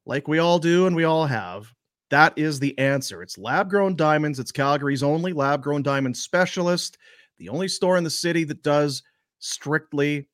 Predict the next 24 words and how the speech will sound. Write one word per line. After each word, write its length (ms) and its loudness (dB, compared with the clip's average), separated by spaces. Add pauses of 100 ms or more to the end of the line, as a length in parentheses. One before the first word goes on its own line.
(220)
lab-grown. 840 0 (1040)
Savings 540 0
for 100 -4
lab-grown 440 0
diamonds 340 -2
can 260 -6
be 240 -2 (100)
seventy-five, 640 0 (100)
eighty 260 2
percent 420 -2
off 220 0
what 100 -4
you'll 120 -4
pay 180 -2
for 160 -8
a 80 -12
mined 380 -2
diamond. 460 -2 (1080)
Earth 360 4
mined 640 6 (1600)
diamonds. 560 0 (400)
Who 80 -4
wants 260 0
those? 500 -2